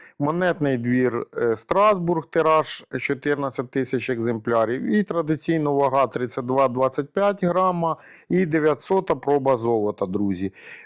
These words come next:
Е, ціна на таку монету п'ять тисяч також фіксована. Е, що цікаво, що слаб тут також А У п'ятдесят вісім,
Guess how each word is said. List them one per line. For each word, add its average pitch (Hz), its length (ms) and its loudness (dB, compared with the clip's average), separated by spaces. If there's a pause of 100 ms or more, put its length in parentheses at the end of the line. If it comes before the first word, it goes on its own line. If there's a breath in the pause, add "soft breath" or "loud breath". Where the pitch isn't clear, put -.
Е, 120 300 2
ціна 202 400 0
на 175 120 2
таку 160 280 -2
монету 139 580 0
п'ять 143 380 2
тисяч 208 480 0
також 170 400 -4
фіксована. 151 1000 0 (420 soft breath)
Е, 131 260 0
що 196 240 0
цікаво, 135 600 2
що 147 840 2
слаб 165 400 2
тут 131 240 -4
також 147 420 0
А 143 40 2
У 131 140 -2
п'ятдесят 143 520 -4
вісім, 214 500 0